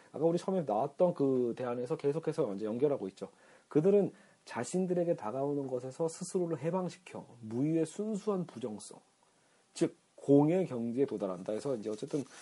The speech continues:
불교적인 어떤 용어들도 활용하고 있죠. 이것이야말로 능동적 과정이며 극단적인 수동적 형태 행위로 내맡겨지는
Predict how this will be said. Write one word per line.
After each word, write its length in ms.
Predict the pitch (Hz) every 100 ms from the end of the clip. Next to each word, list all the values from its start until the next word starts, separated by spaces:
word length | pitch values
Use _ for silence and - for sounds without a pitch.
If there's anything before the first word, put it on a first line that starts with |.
| - - 113
불교적인 460 | 131 147 175 170
어떤 200 | 151 135
용어들도 680 | 113 110 107 113 135 170 175
활용하고 440 | 160 151 147 139 120
있죠. 280 | - - 101 _ - - - - _
이것이야말로 600 | 135 180 180 190 180 165
능동적 640 | 127 131 156 165 165 180
과정이며 720 | - 113 127 113 107 120 107 -
극단적인 540 | 117 - 165 156 156
수동적 500 | - - 180 175 160
형태 320 | 170 165 165
행위로 240 | 156 151 147
내맡겨지는 720 | 120 127 - 117 123 170